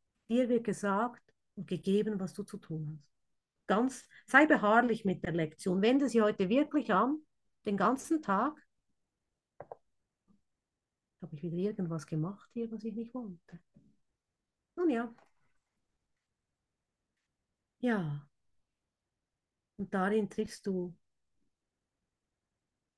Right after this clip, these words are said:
dich selbst, deinen Bruder und die Liebe.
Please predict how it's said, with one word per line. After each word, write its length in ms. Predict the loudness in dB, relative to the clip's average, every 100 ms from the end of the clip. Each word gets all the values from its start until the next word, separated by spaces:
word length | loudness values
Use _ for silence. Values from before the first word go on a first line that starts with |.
| _ _ -12
dich 160 | -12 -6
selbst, 540 | -4 -4 -8 -14 -20 _ _ _ _ _ _ _ _ _ _ _ _ _ _ _ _ _ _ _ _ _ _ _ _ _ _ _ _ _ _ _ _ _ -6
deinen 260 | -2 -2
Bruder 480 | -2 -2 -4 -6 -10 -16 _ _ _ _ _ _ _ _ _ _ _ _ _ _
und 160 | -10 -6
die 80 | -4
Liebe. 420 | -4 -6 -8